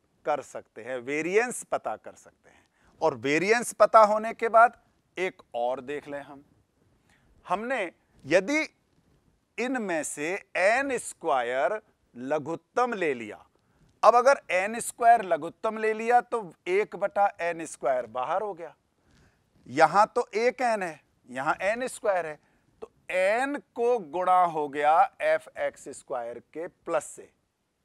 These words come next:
माइनस सिग्मा एफ़ आई एक्स आई। ध्यान रखना अब ये हमारा माध्य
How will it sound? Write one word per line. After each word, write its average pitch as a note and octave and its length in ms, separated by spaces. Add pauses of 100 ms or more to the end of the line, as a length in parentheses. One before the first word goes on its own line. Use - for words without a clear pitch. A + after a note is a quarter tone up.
(680)
माइनस D3 800 (280)
सिग्मा F#3 600 (260)
एफ़ E3 320 (100)
आई D3 380
एक्स C3+ 300
आई। A#2 200 (460)
ध्यान A#2+ 260
रखना F3 420 (360)
अब F#3+ 160
ये G#3 440 (440)
हमारा D3+ 500
माध्य D#3+ 920